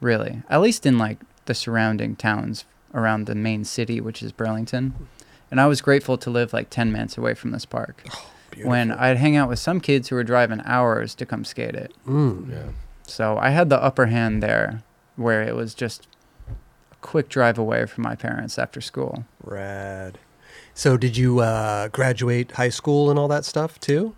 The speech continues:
Speaker 1: I did,
Speaker 2: Okay.
Speaker 1: yes. I stuck around. I thought about, like, moving to California, like, mid high school, 'cause I was like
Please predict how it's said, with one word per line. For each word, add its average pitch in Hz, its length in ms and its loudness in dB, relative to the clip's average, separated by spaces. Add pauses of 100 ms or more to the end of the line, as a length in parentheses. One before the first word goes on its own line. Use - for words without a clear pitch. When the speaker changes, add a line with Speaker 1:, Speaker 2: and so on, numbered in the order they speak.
Speaker 1:
I 127 80 0
did, 123 380 4
Speaker 2:
Okay. 127 100 -6
Speaker 1:
yes. 120 540 -2
I 131 80 -6
stuck - 340 -2
around. 156 520 4 (220)
I 123 60 -4
thought 226 360 0
about, 180 320 6
like, 120 240 2
moving 135 300 4
to 113 60 0
California, 123 800 2
like, 127 220 0
mid 120 360 2
high 127 200 2
school, 147 560 -2
'cause 117 180 -6
I 110 100 2
was 117 160 -2
like 113 200 0